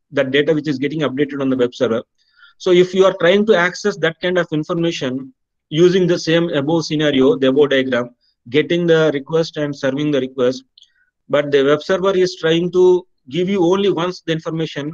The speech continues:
and again, uh, that, uh, request again needs to be done like this, it is a continuous process. So the user, uh, user means as a web developer or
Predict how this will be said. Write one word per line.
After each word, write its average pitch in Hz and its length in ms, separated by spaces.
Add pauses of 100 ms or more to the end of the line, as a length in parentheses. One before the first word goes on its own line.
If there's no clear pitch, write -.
and 156 160
again, 170 300 (720)
uh, 143 260
that, 151 340 (160)
uh, 139 220
request 185 380 (100)
again 175 480
needs 175 180
to 175 100
be 151 120
done 151 300
like 156 240
this, 165 240
it 185 100
is 185 120
a 185 60
continuous 180 520
process. 175 500 (720)
So 165 320
the 147 100
user, 196 560 (420)
uh, 143 320
user 202 300
means 196 360 (120)
as 156 180
a 151 60
web 143 220
developer 165 400
or 160 180